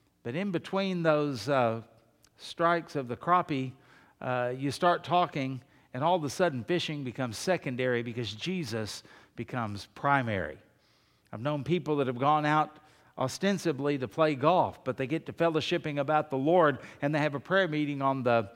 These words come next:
on the golf course, and all of a sudden nothing matters anymore, uh, except Jesus,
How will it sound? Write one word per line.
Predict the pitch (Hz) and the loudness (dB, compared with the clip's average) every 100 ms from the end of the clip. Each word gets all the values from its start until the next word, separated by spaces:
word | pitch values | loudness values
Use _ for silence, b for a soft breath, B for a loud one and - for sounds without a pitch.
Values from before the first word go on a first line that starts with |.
| B B - | B B -12
on | 120 120 | -8 -6
the | |
golf | 120 160 196 - | 2 4 4 2
course, | - 131 127 120 - B B B | 0 2 2 0 -10 B B B
and | 135 127 127 | -2 0 0
all | 135 160 175 | 4 6 6
of | 143 | 4
a | |
sudden | 131 180 175 143 127 127 - - - 107 | 4 4 4 4 -4 -6 -16 -20 -18 2
nothing | 165 180 165 151 | 4 4 0 4
matters | 185 196 165 127 120 151 190 | 6 8 6 4 0 -8 -4
anymore, | 165 160 143 151 131 117 B B B - | 0 0 2 4 4 2 B B B -8
uh, | 123 120 | -6 -4
except | 143 131 - 147 104 | -4 -4 0 0 0
Jesus, | 143 196 156 95 78 - | -4 -4 -8 -12 -14 -18